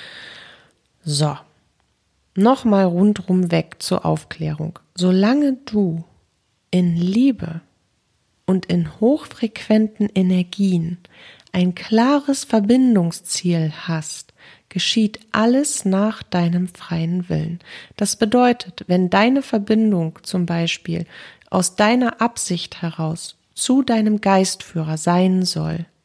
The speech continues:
dann, und du in einer so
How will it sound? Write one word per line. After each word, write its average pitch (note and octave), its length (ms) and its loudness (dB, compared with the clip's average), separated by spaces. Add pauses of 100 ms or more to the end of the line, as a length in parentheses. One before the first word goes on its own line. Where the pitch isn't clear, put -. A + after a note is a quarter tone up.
(1800)
dann, G3+ 360 2
und G3+ 180 2
du A#3+ 120 4
in G#3+ 200 -2
einer G#3 320 2
so A#3+ 480 0